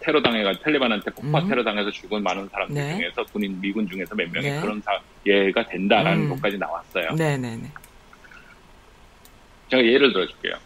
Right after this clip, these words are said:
Speaker 2: 음.
Speaker 1: 썬님이 지금 아드님이 계시다면,
Speaker 2: 네.
Speaker 1: 어?
Speaker 2: 네.
Speaker 1: 첩보가 들어왔어요.
Speaker 2: 네.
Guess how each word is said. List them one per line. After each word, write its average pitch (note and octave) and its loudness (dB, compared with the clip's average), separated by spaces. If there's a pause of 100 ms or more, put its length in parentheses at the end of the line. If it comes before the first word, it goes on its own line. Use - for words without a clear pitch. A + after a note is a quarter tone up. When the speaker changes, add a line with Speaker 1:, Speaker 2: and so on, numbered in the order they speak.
Speaker 2:
음. C#3+ -2 (260)
Speaker 1:
썬님이 D#3+ 2
지금 G2 -4
아드님이 A#2 4
계시다면, F2+ -2
Speaker 2:
네. D3 0
Speaker 1:
어? G#3+ 4 (140)
Speaker 2:
네. C#3+ -4 (540)
Speaker 1:
첩보가 F3 0
들어왔어요. D#2 -4
Speaker 2:
네. D3 -2